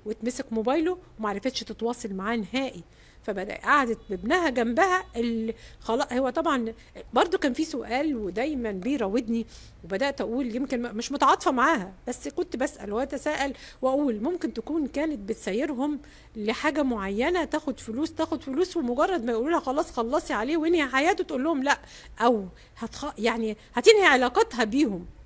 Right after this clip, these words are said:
وتبقى أخدت فلوس أو بتضحك عليهم. ده اعتقادي كأم أنا، وأي أم هتفكر كده، حتى التفكير في ده غلط أصلا، إنك تفكري في إنك أنت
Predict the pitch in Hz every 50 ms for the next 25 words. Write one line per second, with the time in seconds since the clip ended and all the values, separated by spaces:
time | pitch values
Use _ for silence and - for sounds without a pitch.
0 | - - - - - - - - - - 226 - 381 262 214 226 262 - - 302
1 | 233 240 - - 247 262 311 339 339 - - 240 226 - - - 302 - - 262
2 | - 214 208 208 226 220 196 185 180 - - - - - 262 339 - - - 381
3 | - 359 381 339 214 196 220 233 - - - - - - - - - - - -
4 | - - - - - - 233 247 262 294 320 262 226 185 202 247 285 311 302 285
5 | 262 240 220 208 202 214 233 - 247 339 320 262 240 220 240 302 320 294 262 254
6 | - - 302 302 - 285 262 - - 302 320 262 254 226 - - - - - -
7 | 349 - - - - 320 240 180 - - - 247 - - 415 466 - - 320 240
8 | 294 320 277 302 339 349 262 - - - 349 415 403 - 311 240 208 170 170 185
9 | - - - 233 220 247 254 - - - 240 233 226 - 285 359 381 - - -
10 | 311 254 233 233 - 349 311 311 302 -